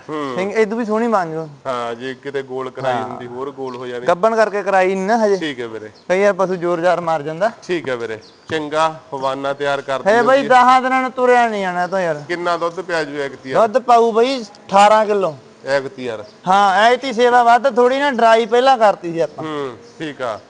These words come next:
Speaker 2: ਇਹ ਪਹਿਲੇ ਨੇ ਚੌਦਾਂ ਪਾਇਆ ਗਾ, ਐਂ ਕਹਿਣ ਨੂੰ ਪੰਦਰਾਂ ਸੋਲਾਂ ਕਹਿੰਦਾ,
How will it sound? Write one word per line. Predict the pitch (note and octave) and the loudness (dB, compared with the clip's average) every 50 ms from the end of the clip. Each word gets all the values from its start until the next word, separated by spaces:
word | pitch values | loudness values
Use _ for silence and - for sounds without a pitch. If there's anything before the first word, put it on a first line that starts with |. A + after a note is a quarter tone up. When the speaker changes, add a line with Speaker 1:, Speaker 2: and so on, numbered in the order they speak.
| _ _ _ _ - | _ _ _ _ 0
Speaker 2:
ਇਹ | F#3 G3+ G#3+ | 2 2 2
ਪਹਿਲੇ | G#3 - - A#3+ A#3+ B3 C4 C#4 | 2 0 2 2 2 4 2 2
ਨੇ | C#4 C4+ C4 C4 C4 | 2 2 0 0 2
ਚੌਦਾਂ | G#3+ B3+ A#3 A3+ A3 A3+ A3+ | 2 2 4 4 4 4 2
ਪਾਇਆ | G3+ G3+ G3+ F#3+ F3+ E3+ E3 | 4 4 4 4 4 4 2
ਗਾ, | E3 D#3+ D#3 D3 D#3 | 2 0 -2 -2 -2
ਐਂ | F3+ G3 G3 G3 | 0 0 0 2
ਕਹਿਣ | G3 G#3 G#3 G#3+ A3+ | 2 2 2 2 0
ਨੂੰ | A3+ A3 | -2 -2
ਪੰਦਰਾਂ | G3 G#3 G3+ G3+ G3 G3+ G3 | -2 -2 -2 0 0 -2 -2
ਸੋਲਾਂ | F3+ F#3+ G3 G3 F#3 | 0 0 0 0 0
ਕਹਿੰਦਾ, | F3 G3 G3 F#3+ F#3 F3 E3+ E3 | 0 0 -2 -2 -2 -4 -4 -6